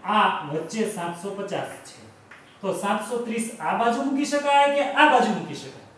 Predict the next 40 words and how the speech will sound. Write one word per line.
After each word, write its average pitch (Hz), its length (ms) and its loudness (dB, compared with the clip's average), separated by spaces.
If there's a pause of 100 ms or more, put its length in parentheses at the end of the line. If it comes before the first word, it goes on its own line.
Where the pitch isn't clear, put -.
(440)
તો 131 160 -14
સાતસો 135 320 -12
ત્રીસ 165 400 -14
તો 160 80 -10
સાહેબ 170 260 -10
આ 151 140 -8
બાજુ 143 260 -6
આવે, 123 180 -8
આની 147 160 -10
બાજુ 123 260 -12
આવે. 110 160 -12 (680)
તો 160 80 -4
કઈ 226 220 2
રકમ 208 260 0
લેવાની 160 240 -4
છે? 151 220 -10
સાતસો 139 380 -14
લેવાની. 110 320 -16 (1000)
સમજાણું? 135 300 -12 (520)
ખાસ 233 300 0
યાદ 202 200 2
રાખવાનું, 123 500 -8 (460)
કમ્બાઈન 285 420 2
કરવાનું 202 400 -2
ધ્યાન 143 200 -10
રાખવાનું. 131 380 -14 (420)
દશાંશની 175 540 -4
અંદર 135 160 -12 (260)
ઘણી 180 240 -4
વખત 180 420 -6 (240)
શતાંશની 196 540 -2
અંદર 143 200 -8
આવશે, - 500 -14
સહસ્ત્રાંશની 190 840 0
અંદર 139 220 -10
આવશે, - 520 -18
પણ 151 140 -6
દશાંશની 190 600 -4
અંદર 185 280 -2
ને 151 180 -12